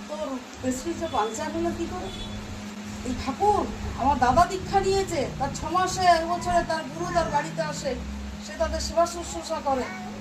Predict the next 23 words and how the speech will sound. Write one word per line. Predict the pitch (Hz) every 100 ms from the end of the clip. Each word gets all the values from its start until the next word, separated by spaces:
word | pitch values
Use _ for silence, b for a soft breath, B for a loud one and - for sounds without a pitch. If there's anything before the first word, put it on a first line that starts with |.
| - - -
আমাকে | - 294 349 349
দাদা | 320 330
বলছে, | 320 320 302 302
"তুই |
এমন | 285 294 370
গুরু | 370 370 285
দীক্ষা | 262 - 311
নিলি | 277 294 330 285 - - - -
যে | 254
দু | 247 269
বছরে | 320 320 311 285
একদিনও | 254 254 311 349
তোর | 302 262
গুরু | 247 247
আমার | 240 226
বাড়ি | 220 208
এলো | 202 202 208
না।" | - - - - - - - - - - -
তখন | 233 285
ঠাকুর | 247 - 220 - 302
বলছেন, | 269 285 254 262 - - -
"আরে | 247
শ্রীপতি, | 285 - 247 339 - 269